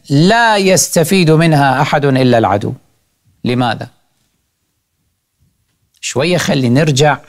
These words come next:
إخواني، خلي نرجع للهدي القرآني، للهدي النبوي، للهدي المعصومي الشريف، حتى نعرف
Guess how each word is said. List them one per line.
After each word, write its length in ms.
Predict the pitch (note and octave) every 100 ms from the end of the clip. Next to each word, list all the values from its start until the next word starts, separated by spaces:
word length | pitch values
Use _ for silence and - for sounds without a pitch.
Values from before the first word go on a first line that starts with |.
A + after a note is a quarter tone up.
| _ -
إخواني، 520 | - A2+ B2 A#2+ F2
خلي 340 | - B2+ A#2
نرجع 400 | A#2 C#3 C3+ B2+
للهدي 500 | A2+ G2+ G#2 B2+ C3
القرآني، 840 | A2+ - F#2+ A2 A2+ G#2+ F#2+ D#2 E2
للهدي 460 | F2 F2 A2+ A2+
النبوي، 640 | G#2+ G2+ A#2 A2 G2 F2+ -
للهدي 460 | F2 F#2 A#2 B2+
المعصومي 720 | A#2 G#2+ F2+ - F#2+ G#2 A2+ G#2+
الشريف، 640 | - F#2+ G2 A2+ F#2 -
حتى 320 | - - B2
نعرف 340 | C#3 D#3 D#3+